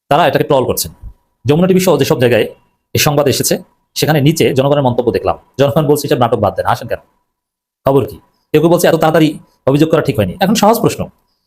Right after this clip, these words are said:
সালাউদ্দিন বাংলাদেশে ফিরেছেন প্রায় নয় মাস, তো এতদিন পর কেন অভিযোগ দায়ের করলেন? এতদিন অভিযোগ দায়ের করেননি কেন? মানে এগুলো গুম টুম কিছু না,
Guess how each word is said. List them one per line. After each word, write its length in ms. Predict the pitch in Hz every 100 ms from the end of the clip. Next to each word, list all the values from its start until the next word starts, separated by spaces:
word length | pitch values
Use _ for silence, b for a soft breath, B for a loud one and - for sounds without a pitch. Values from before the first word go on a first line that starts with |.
| _ _ _ _ _ _ _ _ -
সালাউদ্দিন 400 | 147 170 180 202
বাংলাদেশে 340 | 151 160 180
ফিরেছেন 360 | 180 156 156 202
প্রায় 260 | - 151
নয় 100 | 147
মাস, 300 | 131 113 - - _ _ _ _ _ - - - - - _ _
তো 60 | 220
এতদিন 300 | 185 233 233
পর 120 | 220
কেন 120 | 214
অভিযোগ 360 | 185 160 156 151
দায়ের 180 | 123 101
করলেন? 180 | 87 - _ _ _ _ _ _ _ _ -
এতদিন 220 | 170 208
অভিযোগ 220 | 180 180
দায়ের 140 | 190 190
করেননি 200 | 185 180
কেন? 180 | 135
মানে 380 | 95 - - 147
এগুলো 200 | 175 170
গুম 100 | 180
টুম 120 | 202
কিছু 180 | 190 175
না, 80 | 151